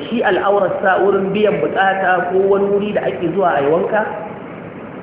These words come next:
ko wani abu da ya kama da haka, yadda zai ajiye tufafinsa har izamto cewa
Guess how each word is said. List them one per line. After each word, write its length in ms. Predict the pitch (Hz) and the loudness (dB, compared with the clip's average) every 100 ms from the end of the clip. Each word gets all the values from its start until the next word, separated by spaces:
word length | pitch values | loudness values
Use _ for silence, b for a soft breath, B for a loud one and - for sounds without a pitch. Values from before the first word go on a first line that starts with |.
| - - | -14 -6
ko 80 | 185 | 2
wani 200 | 202 226 | 4 4
abu 220 | 233 185 | 4 2
da 80 | 170 | 2
ya 100 | 190 214 | 0 0
kama 240 | 190 196 | 0 0
da 120 | 190 175 | 0 0
haka, 200 | 196 185 | -2 0
yadda 360 | 190 208 180 | 0 0 0
zai 220 | 170 202 175 170 | 0 2 2 2
ajiye 400 | 208 - 185 185 | 0 0 0 0
tufafinsa 580 | - 202 196 196 170 165 | 0 0 0 0 -2 -2
har 160 | 156 247 | -2 0
izamto 480 | 240 180 165 160 170 170 | 0 0 0 0 -2 -2
cewa 300 | 180 165 151 | 0 0 2